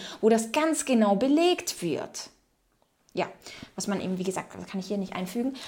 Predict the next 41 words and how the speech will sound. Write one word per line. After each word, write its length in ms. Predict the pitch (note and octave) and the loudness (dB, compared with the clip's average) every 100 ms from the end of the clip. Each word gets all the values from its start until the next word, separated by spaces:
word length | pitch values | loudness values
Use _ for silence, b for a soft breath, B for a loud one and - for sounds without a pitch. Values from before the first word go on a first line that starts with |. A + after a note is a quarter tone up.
| B | B
aber 400 | G#3+ G3 G3+ F4+ - - _ _ _ _ _ - - - | 2 4 4 2 -4 -20 _ _ _ _ _ -14 -12 -6
das 140 | - - | -4 0
ist 200 | F#3+ F#3+ | 0 0
wirklich 360 | E3+ A#3+ A3+ | -2 -2 -8
heftig. 340 | - - - - B B | -14 -18 -18 -20 B B
Also 100 | F#3 | 0
wenn 60 | C#4 | 4
man 80 | D4+ | 4
sich 120 | D4+ | 6
überlegt, 440 | C#4 B3+ C#3+ - | 6 6 4 0
es 120 | - | -6
hätte 140 | C4 D#4 | -4 -2
verhindert 380 | A3 B3 D#4 D4+ | 0 4 4 4
werden 200 | D4 D4 | 2 2
können 260 | D4+ D4 | 2 0
und 100 | A3 | 0
es 120 | G3 | -2
könnte 200 | - A3+ | -2 -2
jetzt 180 | A3+ G#3+ | 0 -2
sofort 340 | - - A3+ A3 | -6 -4 -4 -2
beendet 420 | - F#3 E3+ - | -2 -2 -4 -8
werden. 220 | - - B B B | -12 -12 B B B
Beides 560 | A3+ C#4+ D4+ D4+ - - | 4 6 4 2 0 -2
nicht 460 | G#3 C4 - - - | 0 0 -2 -6 2
gewollt. 640 | A#3+ G#3+ G3+ - - - - | 2 4 0 -2 -10 -18 -2
Seitens 300 | A3 A3+ A#3+ | 4 4 4
der 100 | B3+ | 4
U 80 | B3 | 4
S 180 | A#3 - | 4 0
A 260 | B2+ C#4 | -2 0
heißt 180 | A3+ A3 | -2 -2
es 80 | G#3 | -2
immer 260 | C4 C4+ | 0 0
wieder 280 | A3+ B3 B3 | 0 0 0
und 120 | G#3+ | 0
egal, 500 | - - - D#4 D#4 | -2 -4 -4 2 4
was 140 | B3+ - | 4 2
es 160 | G#3+ | 0
heißt, 320 | F#3+ F#3 G3+ - B B B B B - | 2 2 0 -6 B B B B B -4
das 160 | F#3+ | 0
ist 160 | F#3+ | 0